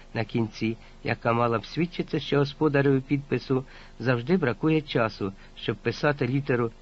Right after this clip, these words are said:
«щ», і тому він обмежується закарлючкою. Сякнувши для годиця в хустину, Феофантов так собі з нічев'я поцікавився: «А хто, до речі, власник яхти?»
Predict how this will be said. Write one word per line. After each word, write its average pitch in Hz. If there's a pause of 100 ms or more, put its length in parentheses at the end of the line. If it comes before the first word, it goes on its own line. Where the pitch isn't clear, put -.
«щ», - (340)
і 139
тому 151
він 170
обмежується 151
закарлючкою. 117 (440)
Сякнувши 160 (220)
для 147
годиця 147
в 120
хустину, 165 (280)
Феофантов 156
так 175
собі 143
з 120
нічев'я 151
поцікавився: 117 (640)
«А 156
хто, 247
до 208
речі, 202 (260)
власник 165
яхти?» 104